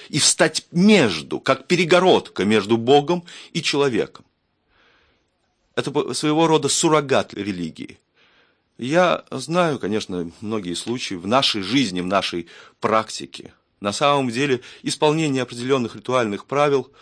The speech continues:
иногда становится легче просто для людей. Спрашивают, приходя в церковь: "А что нам нужно сделать? Что нам нужно купить?" Купить свечки, значит, купить просфорки. Что нам нужно написать? Написать записку. Вот. Куда нам нужно встать?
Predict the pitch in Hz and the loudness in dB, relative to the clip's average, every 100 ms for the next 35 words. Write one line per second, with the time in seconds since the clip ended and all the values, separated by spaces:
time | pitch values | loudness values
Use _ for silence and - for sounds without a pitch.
0 | - - - _ _ _ - 120 127 151 | -20 -20 -20 _ _ _ -12 -8 -4 0
1 | 156 151 - 156 151 - 185 240 - - | -2 -4 -8 -6 -6 -6 -4 -4 -6 -10
2 | 85 85 - 85 87 82 90 87 76 65 | -8 -12 -10 -8 -4 -4 -6 -8 -10 -10
3 | _ _ _ _ _ _ _ _ _ _ | _ _ _ _ _ _ _ _ _ _
4 | _ _ _ - 202 156 - 78 73 90 | _ _ _ 0 0 0 -4 -10 -8 -8
5 | 98 98 87 - 87 - - - 214 214 | -4 -4 -4 -6 -10 -10 -10 0 2 2
6 | 160 165 120 98 85 71 - - - - | 0 -2 -4 -4 -6 -8 -10 -18 -20 -10
7 | - 202 185 156 151 151 - 95 - - | 2 4 4 0 -4 -6 -8 -12 -10 -16
8 | _ _ _ _ _ _ - 110 113 - | _ _ _ _ _ _ -16 -8 -6 2
9 | 165 190 - 147 131 - 101 98 117 117 | 2 2 -2 -6 -6 -8 -10 -8 -8 -8
10 | - 110 - 156 180 165 151 143 - - | -6 -6 -4 2 2 2 -8 -8 -14 -18
11 | - 196 190 180 160 151 143 - 85 - | -4 2 2 2 -2 -4 -2 -2 -2 -4
12 | 95 104 107 85 92 - 202 - - - | -8 -4 -2 -2 -4 -2 -4 -2 -8 -12
13 | - - - _ _ _ _ _ 101 113 | -16 -20 -20 _ _ _ _ _ -4 -2
14 | 107 - 143 202 170 170 143 139 - 80 | -2 0 2 4 2 -2 -4 -6 -4 -4
15 | - - | -6 -20